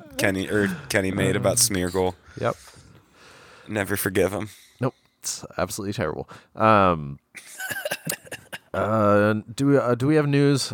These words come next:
Speaker 1: I don't really have any news. Uh, there was just t-,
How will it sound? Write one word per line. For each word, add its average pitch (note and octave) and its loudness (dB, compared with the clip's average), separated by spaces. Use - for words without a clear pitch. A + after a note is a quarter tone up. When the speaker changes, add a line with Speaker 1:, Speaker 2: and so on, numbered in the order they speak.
Speaker 1:
I G#2 2
don't G2 2
really E2 2
have D2+ -4
any D2 -6
news. D2 -6
Uh, G#2+ 4
there B2+ 4
was C3 4
just A#2+ 2
t-, - -6